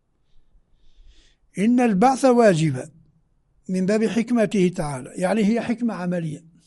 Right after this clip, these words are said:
"وقالت الأشعرية إنها غير واجبة"، لأنها فهمت الوجوب، الوجوب التشريعي.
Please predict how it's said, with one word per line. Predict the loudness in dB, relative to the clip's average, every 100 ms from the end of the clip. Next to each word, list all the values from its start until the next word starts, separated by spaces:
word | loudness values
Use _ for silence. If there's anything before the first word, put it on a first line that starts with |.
| _ _ _ _ _ _ -6
"وقالت | -4 2 4 4 2
الأشعرية | 0 0 0 2 2 2 2
إنها | 2 -2 -2 0 4
غير | 4 4
واجبة"، | 4 4 2 -2
لأنها | -2 -2 0
فهمت | 2 2 0
الوجوب، | -4 -2 -2 -4 -4
الوجوب | -4 -4 -6
التشريعي. | -4 -4 -4 -8 -10